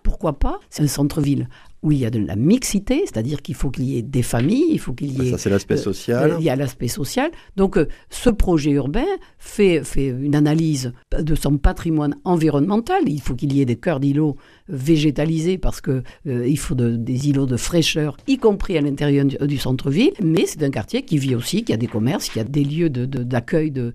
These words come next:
Speaker 1: de jeunesse, de, de, des restaurants. Enfin bon, c'est un quartier qui vit. Et c'est ça avant tout, et ça se traduit ensuite par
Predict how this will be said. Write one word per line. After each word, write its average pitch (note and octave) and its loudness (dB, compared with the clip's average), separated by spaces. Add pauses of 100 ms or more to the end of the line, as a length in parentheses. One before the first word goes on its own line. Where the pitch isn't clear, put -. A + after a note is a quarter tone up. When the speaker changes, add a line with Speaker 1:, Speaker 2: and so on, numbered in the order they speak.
(100)
Speaker 1:
de B2 -8
jeunesse, F3 0
de, C3+ 0
de, B2+ 0
des A#2+ 2
restaurants. B2+ 0
Enfin - -4
bon, C#3 -4 (140)
c'est F#3 -4
un F3 2
quartier F3 -2
qui - -8
vit. C#3 -8 (200)
Et F#3 2
c'est E3 2
ça B3+ 0
avant E3+ 2
tout, B3+ 0 (240)
et F3+ 2
ça G3 2
se - 0
traduit D3 -2
ensuite G#3 -2
par D3+ -2